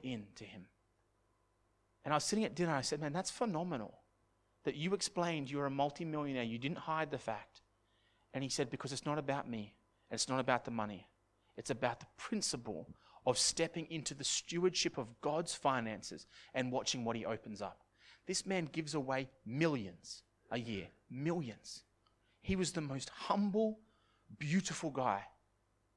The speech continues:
He said, "I just wanna do what God does. If he tells me to give this guy a million, I give the guy a million. And then the next day he'll tell me to take all my money and he'll put it here.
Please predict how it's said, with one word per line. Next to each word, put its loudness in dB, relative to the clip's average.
He -8
said, 4
"I 4
just -2
wanna 0
do 0
what 4
God 2
does. -2
If -4
he -6
tells -2
me -2
to -10
give -2
this -4
guy 0
a -2
million, -4
I 0
give -6
the 0
guy -2
a -4
million. -6
And 2
then 0
the 4
next 2
day 8
he'll 2
tell 2
me 2
to -2
take 2
all 6
my 4
money 0
and -2
he'll 0
put 0
it -2
here. 2